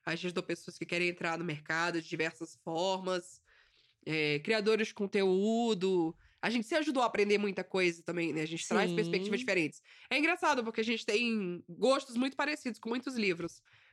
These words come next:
Speaker 1: Mas a gente sempre trazia, "Ah, mas eu achei isso. Ah, mas eu achei aquilo."
Speaker 2: Uhum.
Speaker 1: E a gente conseguiu, em cem episódios, condensar muita informação, muito conhecimento, assim, muitos, muitos livros, muitas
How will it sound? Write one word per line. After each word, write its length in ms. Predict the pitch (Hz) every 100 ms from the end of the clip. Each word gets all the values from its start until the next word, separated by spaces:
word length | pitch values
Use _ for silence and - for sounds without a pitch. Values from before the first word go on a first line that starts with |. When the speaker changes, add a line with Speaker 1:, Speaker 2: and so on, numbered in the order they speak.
| -
Speaker 1:
Mas 240 | 196 202
a 20 | 208
gente 120 | 202
sempre 240 | 240 226
trazia, 540 | - 269 247 208 226 247
"Ah, 340 | - 403 381
mas 140 | 381 320
eu 60 |
achei 260 | 349 - 359
isso. 340 | 302 285 254 247
Ah, 120 | 302
mas 220 | 262 262
eu 100 | 269
achei 220 | 277 - 302
aquilo." 440 | - 233 233 196
Speaker 2:
Uhum. 80 | - - - - _ _ _ _ _ -
Speaker 1:
E 160 | 160 185
a 60 |
gente 280 | 180 196 160
conseguiu, 560 | 220 196 196 220 226 220 - _ - - _
em 120 | 202 202
cem 360 | - 254 262
episódios, 960 | 277 269 214 202 190 208 226 226 - - _ _ _ _
condensar 760 | - 208 220 220 208 - 226 247
muita 320 | 214 254 -
informação, 1000 | 262 240 240 240 240 - - 202 202 294 415 _ -
muito 220 | 202 -
conhecimento, 880 | 269 247 247 269 240 202 202 240 202
assim, 320 | - 208 214
muitos, 460 | 208 226 226 269 220
muitos 320 | 214 208 185
livros, 580 | 214 269 277 240 214 196
muitas 460 | 196 196 190 -